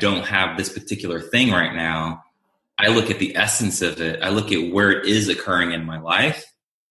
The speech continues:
and I'm just naturally grateful for that. And that probably also, not probably, it does contribute to keeping the circulation of abundance flowing, and it contributes to manifestation.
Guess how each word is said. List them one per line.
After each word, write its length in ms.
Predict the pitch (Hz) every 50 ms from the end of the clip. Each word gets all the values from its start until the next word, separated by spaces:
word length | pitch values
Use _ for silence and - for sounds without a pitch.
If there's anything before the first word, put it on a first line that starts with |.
| _ _ _ _ _ _ _ -
and 380 | 104 104 101 95 95 92 101 95
I'm 200 | 95 98 104 101
just 180 | 107 104 98 101
naturally 600 | 95 95 92 95 98 95 - - 98 90 90 87
grateful 500 | 80 85 87 87 85 - - - 87 82
for 160 | - - 85
that. 320 | 80 82 80 78 80 80 - - -
And 140 | 90 90 92
that 220 | 95 101 - -
probably 560 | 104 92 85 95 92 90 87 - - - _ _ _ _ _ _ _ _ _ _ _
also, 500 | 92 95 92 92 - - 95 90 87 87
not 220 | 87 101 87 - -
probably, 480 | - 92 85 85 82 85 85 82 -
it 140 | 90 87 -
does 260 | 98 101 101 90 -
contribute 640 | - - 87 - - 101 95 82 87 85 82 80 - - - - - -
to 460 | 101 92 90 85 85 85 82 82 82 - _ -
keeping 400 | - 110 95 101 98 92 92 87
the 80 | 85 82
circulation 720 | - - 87 82 - 90 85 95 104 110 107 - - 85 82
of 80 | 80
abundance 540 | 80 80 82 85 85 85 82 82 80 - -
flowing, 580 | - - 120 123 110 90 85 82 80 80 80 - _ _ _ _ -
and 160 | 107 110 98
it 80 | 87 -
contributes 500 | 87 80 - 98 85 90 87 82 - -
to 40 | 90
manifestation. 960 | 87 85 82 82 80 - - - - 98 95 101 - - - 80 78 76